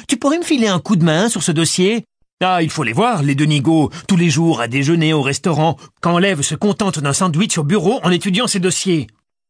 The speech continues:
Je ne te permets pas de traiter mon fils de nigaud », s'offusqua Horace Hansen. « Du calme », tonna Auguste Ebezner. « Je suis le président et c'est moi qui décide ici. Je ne veux pas que ce Lève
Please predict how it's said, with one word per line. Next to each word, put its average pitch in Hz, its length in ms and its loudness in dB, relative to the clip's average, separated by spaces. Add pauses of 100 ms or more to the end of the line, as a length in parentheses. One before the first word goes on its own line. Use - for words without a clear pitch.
(460)
Je 165 100 0
ne 135 60 0
te - 120 -4
permets 151 360 -2
pas 131 180 -4
de 139 80 -2
traiter 151 340 -2
mon 127 140 0
fils 170 300 -2
de 143 80 -2
nigaud », 147 500 0 (420)
s'offusqua - 680 -8
Horace 87 400 -6
Hansen. « 80 440 -10 (680)
Du 190 200 -2
calme », 127 440 -6 (320)
tonna 98 380 -4
Auguste 90 420 -8
Ebezner. « 76 540 -10 (600)
Je - 260 -4
suis 143 380 -2
le 113 120 -6
président 113 580 -4
et 170 100 0
c'est 165 180 0
moi 196 200 2
qui 202 160 0
décide 160 440 -2
ici. - 420 -12 (760)
Je 104 180 -8
ne 131 120 0
veux 127 260 -2
pas 110 260 -2
que - 160 -10
ce - 160 -4
Lève 117 440 -2